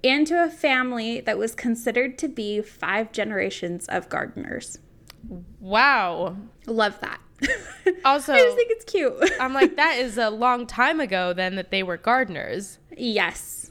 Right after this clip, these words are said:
Speaker 1: Her mother was Mary Cadwallader Rowell, and her father was a lawyer, William Henry Rowell.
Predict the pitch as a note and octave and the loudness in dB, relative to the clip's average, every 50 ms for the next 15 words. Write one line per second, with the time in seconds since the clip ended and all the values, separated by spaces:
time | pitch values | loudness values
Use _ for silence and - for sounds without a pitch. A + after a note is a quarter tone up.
0 | - - - B3 A3+ G#3+ G#3+ G#3+ G3+ G3+ G3+ G#3 G#3 A#3 A#3 B3+ C#4 D4+ E4 F4 | -12 -8 -4 -2 -2 -2 -2 -4 -4 -2 -2 -2 0 0 0 0 0 0 0 -2
1 | F#4 F#4 - _ _ _ _ _ _ _ _ _ _ - - A#3+ A#3 A#3 A#3 - | -4 -8 -14 _ _ _ _ _ _ _ _ _ _ -2 0 0 0 0 -2 -6
2 | A#3 G#3 G#3+ A3 G#3+ G3+ G3+ G3+ G3+ G3+ G3+ G#3 A3+ A#3+ C4 C#4+ D4+ D#4 D#4 D4+ | -6 -4 -4 -4 -4 -4 -4 -4 -4 -4 -2 -2 -2 -2 -2 -2 -2 -2 -2 -4
3 | - - - - - - F3+ G3+ A3 G#3 F#3+ - E3+ - - A3 A3+ B3 C4+ C4+ | -8 -12 -16 -12 -10 -8 -8 -6 -4 -4 -4 -4 -4 -4 -2 -2 -2 -2 -2 -4
4 | - - - - G#3 F3+ E3 D#3+ F3 F#3+ A3 A#3+ C4+ E4 F4+ - - - _ - | -6 -8 -6 -4 -2 -2 -2 -2 -2 -4 -2 -2 -2 -4 -6 -10 -14 -20 _ -12
5 | - - B3+ A3+ G#3 A3 G#3 - - A3 G#3 G3+ A3 A#3 A3+ A#3 B3 - - A3 | -6 -4 -2 -2 -2 -4 -6 -4 -4 -2 -2 0 0 0 2 0 0 0 -2 -2
6 | G#3+ A#3+ A#3 A3+ A3+ G#3 G3+ F#3 F3+ F3+ G3+ A#3 C4 B3 G#3 A3 A3 G#3+ G#3+ G#3+ | -2 -2 -2 -2 -2 -2 0 0 0 0 0 -2 -2 -4 -4 -4 -4 -4 -4 -6
7 | G#3+ - A3 A3 G#3+ G3+ F#3 F3 F3+ E3 - - - A#3 C4+ D#4+ | -8 -8 -6 -6 -4 -4 -6 -6 -6 -6 -6 -4 -4 -4 -4 -4